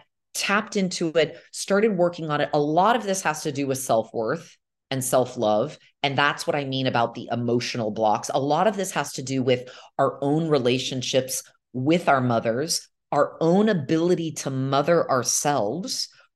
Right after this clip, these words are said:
These are all things that I've learned over the years that were really impacting what was going on with me.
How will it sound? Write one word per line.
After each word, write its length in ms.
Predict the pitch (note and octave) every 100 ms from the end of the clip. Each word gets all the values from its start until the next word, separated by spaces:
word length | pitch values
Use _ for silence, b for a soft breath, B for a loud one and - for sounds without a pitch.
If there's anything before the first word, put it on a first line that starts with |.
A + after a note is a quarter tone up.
| -
These 160 | A#3+
are 220 | C4+ - -
all 360 | G#3 A3+ A#3 A#3
things 340 | A3 F#3 E3
that 120 | D3 C#3
I've 260 | D3+ C3+
learned 560 | C3+ C#3+ D3+ C3+ B2 - C3+
over 520 | C#3+ C#3 C#3+ C3 -
the 160 | A#2+ A#2+
years 720 | A2+ C3+ C3+ A2+ A2+ A#2 -
that 260 | A#2+ C3 -
were 220 | B2+ C3+
really 760 | A#2 C3 E3 A3+ F3+ C3+ A2+ A2+
impacting 840 | D3+ D3 D3 A#2 - B2+ A2+ A2 -
what 180 | C#3 C#3
was 100 | B2+
going 260 | B2 A#2
on 200 | A2 G#2+
with 160 | G2 -
me. 180 | C2